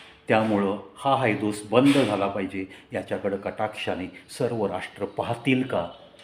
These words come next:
भारतामध्ये जे झालं ते भारताची टिंगल करण्यात ज्या राष्ट्रांनी आयुष्य घालवलं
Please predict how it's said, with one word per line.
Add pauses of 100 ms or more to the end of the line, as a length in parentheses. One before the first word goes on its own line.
(580)
भारतामध्ये
जे
झालं
ते
भारताची
टिंगल
करण्यात
ज्या
राष्ट्रांनी
आयुष्य
घालवलं